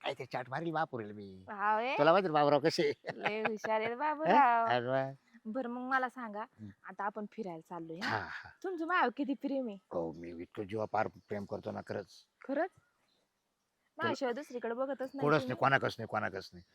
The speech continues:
Speaker 1: तू वाचलं मोबाईल चेक कर, कोणाचा नंबर सुद्धा नाही
Speaker 2: नाही,
Speaker 1: लेडीजचा.
Speaker 2: नाही, तसलं नाही करत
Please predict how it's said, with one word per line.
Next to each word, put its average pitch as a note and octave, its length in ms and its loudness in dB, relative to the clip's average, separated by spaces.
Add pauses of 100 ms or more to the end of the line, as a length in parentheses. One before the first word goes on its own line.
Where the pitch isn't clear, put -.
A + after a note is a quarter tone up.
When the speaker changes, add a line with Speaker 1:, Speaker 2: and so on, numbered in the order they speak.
(120)
Speaker 1:
तू C#3+ 60 6
वाचलं E3 240 8
मोबाईल D3+ 300 4
चेक D3+ 200 2
कर, C#3+ 80 4
कोणाचा D3 280 2
नंबर C3+ 240 -6
सुद्धा C3 220 -10
नाही C3 120 -12 (200)
Speaker 2:
नाही, A3+ 120 -4
Speaker 1:
लेडीजचा. A3 340 2
Speaker 2:
नाही, G3+ 120 -12
तसलं A#3+ 280 -2
नाही G#3 160 -6
करत G#3+ 160 -8